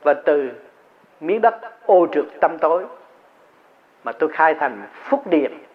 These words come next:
để đàm đạo với các bạn ngày hôm nay. Để dẫn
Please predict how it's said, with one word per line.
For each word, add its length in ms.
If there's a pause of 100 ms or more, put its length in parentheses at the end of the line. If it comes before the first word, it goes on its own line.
(260)
để 100
đàm 260
đạo 240
với 100
các 200
bạn 220
ngày 160
hôm 180
nay. 120 (1700)
Để 140
dẫn 420